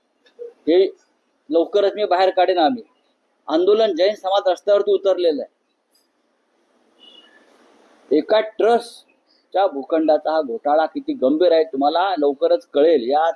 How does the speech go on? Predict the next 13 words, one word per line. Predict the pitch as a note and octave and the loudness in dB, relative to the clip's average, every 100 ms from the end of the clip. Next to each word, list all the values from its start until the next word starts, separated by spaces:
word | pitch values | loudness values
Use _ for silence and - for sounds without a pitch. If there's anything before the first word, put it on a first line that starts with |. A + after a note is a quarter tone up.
| - | -2
कोण | D#3 D3 | -2 -2
कोण | - E3+ | -2 0
अडकलं | D#3 E3 D3 D#3+ | 0 0 0 0
आहे, | D#3 | 0
किती | - D3 F3 | -2 -4 -2
केंद्रीय | D#3 D#3 D#3 E3 | 0 -2 2 2
मंत्री | D#3 D3 D#3 | 2 -2 0
आहेत, | D3+ C#3+ E3 E3 _ _ _ _ _ _ _ _ _ _ _ - | 0 2 0 -2 _ _ _ _ _ _ _ _ _ _ _ -4
किती | C#4+ F#3 | -2 2
महाराष्ट्रातले | D#3+ C#3 F3 E3+ F3 E3+ E3+ | 2 2 0 0 0 0 0
मंत्री | D#3+ D#3 D#3 E3 | 0 0 0 2
आहेत, | D3+ E3 F3 | 2 2 0
मुख्यमंत्र्यांच्या | D3 C3+ D#3 D#3 D#3 D#3 D#3+ D#3 E3+ E3 | -4 -6 -2 0 0 0 0 0 2 2